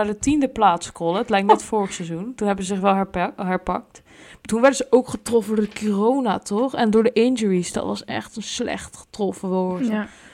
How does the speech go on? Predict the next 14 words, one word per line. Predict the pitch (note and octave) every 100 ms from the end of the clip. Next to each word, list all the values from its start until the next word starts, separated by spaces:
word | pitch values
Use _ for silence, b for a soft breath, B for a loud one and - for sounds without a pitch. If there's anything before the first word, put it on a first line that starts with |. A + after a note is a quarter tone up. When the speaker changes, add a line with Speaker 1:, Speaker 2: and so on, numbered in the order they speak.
| B B _
Speaker 2:
Maar | A3+
ja, | A3+
je |
kan | G#3 A#3 A3
geen | A3+
injuries | - A#3 A3 G#3+
Speaker 1:
Hm. |
Speaker 2:
krijgen | - A#3 A3+
als | A3
je | A3+
geen | A3
spelers | - A#3+ A3+ G#3
hebt, | A3 G#3+
hè? | A#3+